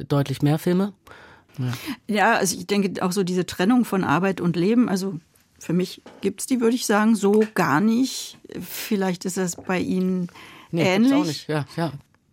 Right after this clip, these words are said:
Speaker 2: Sie haben eben gesagt, Sie machen zwei Filme im Jahr. Wenn Sie jetzt plötzlich viel mehr Angebote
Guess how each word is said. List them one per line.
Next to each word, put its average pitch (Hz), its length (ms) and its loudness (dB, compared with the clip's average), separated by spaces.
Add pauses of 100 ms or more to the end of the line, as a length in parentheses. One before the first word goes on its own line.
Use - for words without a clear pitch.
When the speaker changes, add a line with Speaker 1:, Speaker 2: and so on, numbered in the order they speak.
(420)
Speaker 2:
Sie - 120 -2
haben 190 80 2
eben 196 140 2
gesagt, 196 220 -2
Sie 190 60 -4
machen 185 280 2
zwei 185 300 -2
Filme 220 380 0
im 185 140 0
Jahr. 170 340 0
Wenn 170 240 0
Sie 170 200 -2
jetzt 170 300 -4
plötzlich 170 800 -4
viel 190 220 -2
mehr 190 500 0 (120)
Angebote 175 840 -2